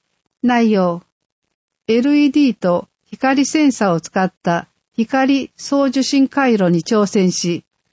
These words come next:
音楽を届けます。講師、電気学科准教授、中野博之氏。定員、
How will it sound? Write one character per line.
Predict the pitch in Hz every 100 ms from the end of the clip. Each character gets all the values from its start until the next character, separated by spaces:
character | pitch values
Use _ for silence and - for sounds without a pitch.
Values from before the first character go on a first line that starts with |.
| _ _
音 | - 294 277
楽 | 202 - 170
を | 160 - _
届 | 220 214 208 208
け |
ま | 185
す。 | 180 - - _ _ _ _ _ _ _ _ _ _ _ _ _
講 | - 277 185
師、 | - 160 156 _ _ _ _ _ _ _ -
電 | 196 269 277
気 | - 269
学 | 269 -
科 | - 175 - _
准 | 247 254
教 | 240 285 202
授、 | 160 156 151 - _ _ _ _ -
中 | 214 220 262
野 | 262 247 - _ _ _
博 | _ 247 302
之 | 285 -
氏。 | 175 - 147 139 _ _ _ _ _ _ _ _ _
定 | - 254 233
員、 | 202 180